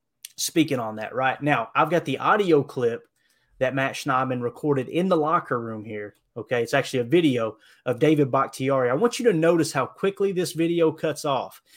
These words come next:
And Bach actually looks at Rob Demovsky and says, "Rob, you didn't write about that, did you?"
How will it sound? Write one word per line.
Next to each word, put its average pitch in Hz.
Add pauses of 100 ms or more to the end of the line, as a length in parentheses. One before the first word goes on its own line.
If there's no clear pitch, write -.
(160)
And 127
Bach 165
actually 170
looks 165
at 170
Rob 147
Demovsky 143
and 127
says, 127 (300)
"Rob, 135
you 147
didn't 196
write 117
about 113
that, 139
did 156
you?" -